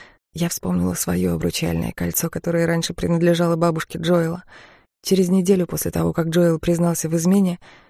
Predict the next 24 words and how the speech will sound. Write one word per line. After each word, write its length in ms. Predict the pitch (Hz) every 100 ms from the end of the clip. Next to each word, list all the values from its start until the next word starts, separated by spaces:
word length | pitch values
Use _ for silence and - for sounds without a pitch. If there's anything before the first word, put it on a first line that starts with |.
| _ _
я 200 | 202 202
швырнула 560 | 196 175 175 175 175 170
ему 220 | 160 156
это 180 | 156 -
кольцо, 380 | 170 165 - 165
когда 260 | 160 160
он 100 | 82
пришёл 340 | 85 82 82 80
с 60 |
вещами. 580 | 82 - - 85 175 185 _ _ _ _ _ _ _ _
Наверное, 460 | 208 208 214 143 190
оно 120 | 190
до 80 | -
сих 200 | - -
пор 180 | 202 180
лежит 320 | 90 165 -
на 80 | 160
полу 260 | 165 185
под 160 | - -
туалетным 480 | - 156 160 - 160
столиком 540 | - - 165 - 160 160
в 40 |
нашей 280 | 170 165 170
спальне. 480 | - 170 180 170